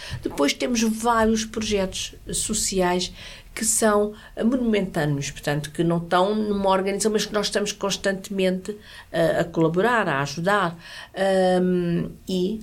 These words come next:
eh, pronto, como fizemos agora aqui com a Liga, eh, mas, eh, pronto, temos de facto muito, e tem sido também com vinho e,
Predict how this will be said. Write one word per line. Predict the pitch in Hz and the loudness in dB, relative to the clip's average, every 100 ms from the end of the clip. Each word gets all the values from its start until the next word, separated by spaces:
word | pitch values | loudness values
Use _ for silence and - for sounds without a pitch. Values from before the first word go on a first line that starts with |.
| - | -6
eh, | 175 | -6
pronto, | 170 156 165 - | -4 -4 -4 -6
como | - 156 | -2 -2
fizemos | - 147 139 143 151 | -2 -4 -2 -2 -4
agora | 147 139 143 | -2 -2 -4
aqui | 147 - 143 - - | -6 -6 -6 -6 -8
com | 147 151 | -2 0
a | 170 | 2
Liga, | 175 175 196 190 - - - - | 2 0 -2 -6 -12 -18 -18 -8
eh, | 190 196 196 190 190 185 190 190 - - | -2 0 2 2 2 2 0 -6 -20 -12
mas, | 196 202 190 180 180 180 - | -4 0 4 4 4 2 0
eh, | - | -2
pronto, | - 180 180 156 - 147 - | 0 -2 -4 -10 -6 -6 -2
temos | 151 151 - | 0 0 -4
de | |
facto | - 139 139 - | -4 -6 -6 -4
muito, | 156 151 151 151 | -2 -2 -2 -2
e | 156 185 | 0 0
tem | 175 180 | 2 0
sido | 175 220 220 | 0 -4 -2
também | 190 170 170 | 0 0 0
com | 170 175 175 | 0 -2 -2
vinho | 202 208 202 202 - | -2 -2 0 -2 2
e, | 226 226 | 2 2